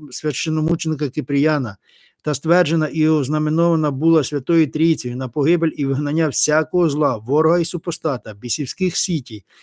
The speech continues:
що ловлять усюди людину чарами і чародійством, Садока і Нафанаїла, якого звуть Єфил, і дочок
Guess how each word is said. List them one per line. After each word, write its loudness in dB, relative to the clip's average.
що -4
ловлять 4
усюди 0
людину 2
чарами 0
і -2
чародійством, -2
Садока -2
і 2
Нафанаїла, 0
якого 2
звуть -2
Єфил, 0
і 0
дочок -2